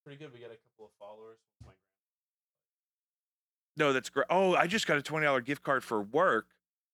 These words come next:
Speaker 2: because they have this, um, health and wellness budget that they can't spend when we're remote, so they just give us Amazon gift cards.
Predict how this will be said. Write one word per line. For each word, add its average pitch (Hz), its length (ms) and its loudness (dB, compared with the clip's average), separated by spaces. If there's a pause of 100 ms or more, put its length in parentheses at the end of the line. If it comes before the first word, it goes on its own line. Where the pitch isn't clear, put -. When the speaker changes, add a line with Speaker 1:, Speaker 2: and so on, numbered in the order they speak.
(560)
Speaker 2:
because 135 240 -4
they 135 100 -2
have 135 180 0
this, 127 360 -2
um, 110 420 -2 (600)
health 147 240 -4
and 127 100 -2
wellness 131 360 -4
budget 151 360 -4
that - 80 -20
they 127 80 -6
can't 131 260 -10
spend 131 300 -6
when 131 160 -8
we're 123 100 -6
remote, 123 400 -4
so - 80 -12
they 113 60 -2
just 104 160 -8
give 117 100 -2
us 110 180 -10
Amazon 120 320 -8
gift 147 180 -10
cards. 156 300 -8